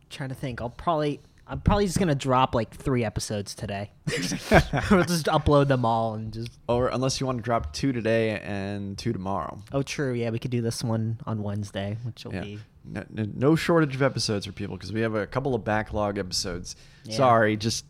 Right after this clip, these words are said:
Speaker 2: for, for me anyway, it's been super slammed.
Speaker 1: I feel ya.
Speaker 2: Uh, just,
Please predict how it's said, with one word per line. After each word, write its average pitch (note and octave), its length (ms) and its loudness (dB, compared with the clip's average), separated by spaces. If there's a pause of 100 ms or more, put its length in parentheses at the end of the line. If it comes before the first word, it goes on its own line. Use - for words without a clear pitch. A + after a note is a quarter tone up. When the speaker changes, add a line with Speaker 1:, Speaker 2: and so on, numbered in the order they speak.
(320)
Speaker 2:
for, D3+ 180 -4
for D3+ 140 -2
me F3 240 0
anyway, B2+ 300 0
it's G2 120 -4
been G2 200 -8
super - 380 -4
slammed. E2 640 -8
Speaker 1:
I A2 220 -4
feel - 320 -16
ya. - 180 -16 (180)
Speaker 2:
Uh, E2 200 -2
just, F#2 340 -8